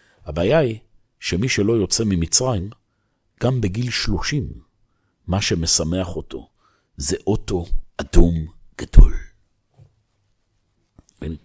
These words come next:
זה ה-, זה מה שקורה למי שנשאר במצרים ולא עובר את מעמד הסנה, נשאר עם הנעליים הבוציות שלו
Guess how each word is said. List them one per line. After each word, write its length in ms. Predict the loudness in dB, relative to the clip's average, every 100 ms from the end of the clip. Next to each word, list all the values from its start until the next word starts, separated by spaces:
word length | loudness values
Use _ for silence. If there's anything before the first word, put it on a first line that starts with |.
| _
זה 120 | -18 -16
ה-, 160 | -16 -20 _ _ -10
זה 140 | -6
מה 100 | -4
שקורה 340 | -6 -6 -4 -2
למי 220 | -2 -4
שנשאר 880 | -6 -8 -10 -16 -18 -10 -8 -4 -4
במצרים 720 | -4 -4 -6 -8 -6 -4 -4 -8 -20 _ -8
ולא 500 | -2 0 2 0 -4 -12 -20 _ _ -6
עובר 320 | 0 4 4
את 120 | 2
מעמד 380 | -2 -2 -2 -4
הסנה, 340 | -4 -6 -4 -4 -6
נשאר 360 | -6 -4 0 0
עם 180 | 2 2
הנעליים 760 | 0 0 0 -2 -2 -4 -6 -10 -16 -8
הבוציות 760 | -6 -6 -2 -2 0 -2 -4
שלו 360 | -4 -4 -6